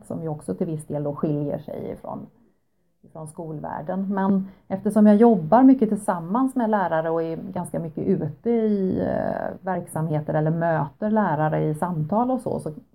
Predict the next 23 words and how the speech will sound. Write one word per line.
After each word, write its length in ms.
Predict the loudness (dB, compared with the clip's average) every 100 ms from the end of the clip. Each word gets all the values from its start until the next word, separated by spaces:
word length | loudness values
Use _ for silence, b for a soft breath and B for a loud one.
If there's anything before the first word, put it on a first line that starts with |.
| -12
så 320 | -10 -8 -10 -12 -20 _ -18
tappar 380 | -18 -12 -8
jag 200 | -6 -2
ju, 160 | -2 -4 _
tycker 220 | -16 -10 -10
jag, 100 | -8
inte 320 | -10 -8 -6
riktigt 400 | -6 -10 -14 -6
den 200 | -4 -2
biten. 380 | -4 -4 -6 -6 -8 _ -16
Jag 100 | -12
är 120 | -10
någon 160 | -10 -10
slags 340 | -12 -16 -14
amöba 640 | -10 -6 -4 -4 -4 -6 -6
lite 260 | -8 -6
grann 340 | -4 -4 -4 -2
på 260 | -2 -2 -6 -10 -10
alla 240 | -6 -4
de 140 | -2
här 200 | -2 -4 -6 _ _
olika 640 | -16 -12 -10 -6 -4 -6 -10 _ _ -16
fälten. 540 | -14 -14 -14 -10